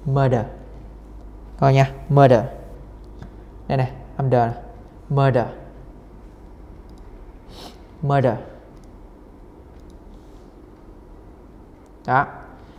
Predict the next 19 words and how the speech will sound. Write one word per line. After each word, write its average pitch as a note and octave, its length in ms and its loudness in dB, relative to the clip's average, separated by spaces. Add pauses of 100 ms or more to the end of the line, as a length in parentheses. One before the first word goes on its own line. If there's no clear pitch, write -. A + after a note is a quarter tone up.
(120)
Murder. C3+ 360 2 (840)
Còn B2 160 -2
mấy C3 120 -2
kia C3+ 140 0
là B2 60 4
âm B2+ 120 0
sờ B2+ 260 2
nha. B2+ 180 -2 (180)
Mấy C#3+ 100 -8
kia C3 140 -4
là A2+ 80 -4
âm A#2+ 120 -6
sờ A#2 180 -2
hả A2+ 100 -4
mấy C#3 140 -4
em? C3+ 80 -4 (340)
Âm B2 140 -8
sờ. A#2 220 -2 (1300)
Fret. D3 240 2